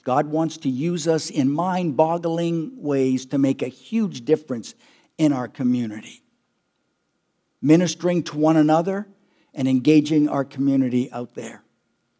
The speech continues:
So when it comes to serving others, we want people to say of us, "You know what? There is nothing like the church when it's going well." Or,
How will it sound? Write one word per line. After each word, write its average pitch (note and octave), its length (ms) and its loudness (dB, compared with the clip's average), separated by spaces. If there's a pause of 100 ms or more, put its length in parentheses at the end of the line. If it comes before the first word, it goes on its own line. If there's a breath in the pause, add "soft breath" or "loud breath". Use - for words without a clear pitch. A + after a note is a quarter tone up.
(1800)
So B2+ 80 -6
when C3 120 2
it C3 100 -6
comes F3 240 2
to C#3 100 -10
serving D3 420 0
others, C#3+ 340 -2
we C#3+ 140 4
want F3 300 -2
people E3 280 -6
to C3 120 -6
say F#3+ 260 2
of A#2 160 -2
us, A#2+ 300 -8 (600)
"You C3+ 120 0
know D3 140 0
what? E3 260 0 (200)
There D3+ 240 -2
is A#2 240 -6
nothing B2 540 0
like A#2 300 -6
the A2 80 -10
church A#2 520 -6
when A2 180 -4
it's A2 200 -10
going A2+ 420 -8
well." - 380 -14 (1600)
Or, C3+ 400 0